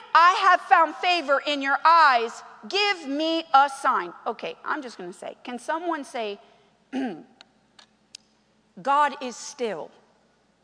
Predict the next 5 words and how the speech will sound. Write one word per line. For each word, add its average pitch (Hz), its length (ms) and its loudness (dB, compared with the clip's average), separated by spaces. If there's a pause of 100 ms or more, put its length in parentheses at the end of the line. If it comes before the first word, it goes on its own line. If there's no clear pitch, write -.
(1700)
God 381 360 8 (120)
is 392 160 2
still. 392 760 4 (1600)
Reassuring 403 680 4
Gideon. 226 400 -6